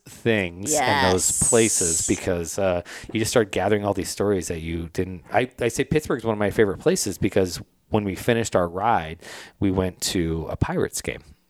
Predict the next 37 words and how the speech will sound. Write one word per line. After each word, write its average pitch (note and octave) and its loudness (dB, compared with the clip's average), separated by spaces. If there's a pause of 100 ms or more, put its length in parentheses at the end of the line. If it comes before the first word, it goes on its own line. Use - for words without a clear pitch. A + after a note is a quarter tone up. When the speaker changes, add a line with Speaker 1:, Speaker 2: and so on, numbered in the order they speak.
(160)
Speaker 1:
right? C#2+ -6
Speaker 2:
Oh, G3+ 4
Speaker 1:
When - -4
we - -2
were F2+ -2
Speaker 2:
sure. - 4
Speaker 1:
done D3 4
with F#2 0
it. - -14
Speaker 2:
Yeah. E3 4
Speaker 1:
And G#2+ -4
you A#2 0
know A#2+ -2
how C3+ -2
we C#3 0
went B2+ -6
to - -10
the A#2+ -8
ballpark G#2 0 (500)
that - -8
day? C#3 -2 (640)
On A2 2
a G#2+ -2
houseboat. - -4 (460)
Speaker 2:
No G3 4
way. C3 -4
Speaker 1:
Yes. G#2 0 (300)
We - -6
took - 0
a D3 0
houseboat G#2+ -2 (280)
to C3+ 4
the G#2+ 2
baseball F2+ -2
game. A#2 -8
Speaker 2:
What? A3 -2
Speaker 1:
Yes. - 0